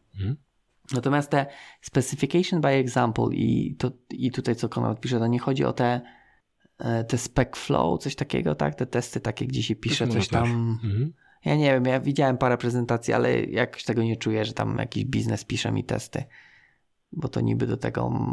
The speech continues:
Speaker 2: ma dojść, że, e, że oni będą w stanie, że dostarczymy taki język, tak, że,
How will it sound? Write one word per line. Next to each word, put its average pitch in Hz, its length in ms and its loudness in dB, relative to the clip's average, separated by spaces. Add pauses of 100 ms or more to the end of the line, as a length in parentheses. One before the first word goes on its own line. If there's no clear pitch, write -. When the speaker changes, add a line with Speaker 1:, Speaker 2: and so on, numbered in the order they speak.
(120)
Speaker 2:
ma 117 120 0
dojść, 117 320 -2
że, - 260 -6 (520)
e, - 600 -6 (460)
że 113 140 0
oni 117 200 0
będą 117 240 0
w 120 60 -8
stanie, 113 480 -2
że 127 200 -2
dostarczymy 117 720 0
taki 123 240 -2
język, 175 360 2
tak, - 280 -2
że, 139 260 -2